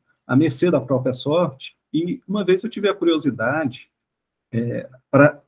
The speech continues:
compreender um pouco melhor aquela passagem do Cristo sobre a viúva, é, que põe lá uma moedinha no gasofilácio, né, faz ali a, presta ali o seu tributo, né, com aquilo que lhe faltava, né, e sempre me achou,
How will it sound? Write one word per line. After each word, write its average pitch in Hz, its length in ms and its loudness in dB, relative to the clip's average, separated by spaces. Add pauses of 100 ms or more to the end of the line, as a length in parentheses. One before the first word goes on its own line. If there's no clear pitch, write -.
compreender 160 460 8
um 143 160 4
pouco 131 640 0 (220)
melhor 131 540 4
aquela 123 260 -4
passagem 120 440 -6
do 120 100 -8
Cristo 127 460 -4
sobre 127 380 0
a 120 100 -2
viúva, 139 720 4 (600)
é, 110 600 -8 (420)
que 160 80 -2
põe 147 280 6
lá 139 120 6
uma 127 200 2
moedinha 127 640 0
no 123 120 -8
gasofilácio, 123 1080 -6
né, 123 140 -4
faz 135 260 -4
ali 123 220 -2
a, - 100 -10 (420)
presta 139 320 -2
ali 127 100 4
o 123 60 2
seu 123 180 -4
tributo, 131 500 -2 (920)
né, 123 240 -8
com 147 60 4
aquilo 180 300 6
que 196 280 -4
lhe 175 120 4
faltava, 143 760 4 (400)
né, 156 140 -4
e 196 100 -6
sempre 208 240 -2
me 220 120 4
achou, - 320 -4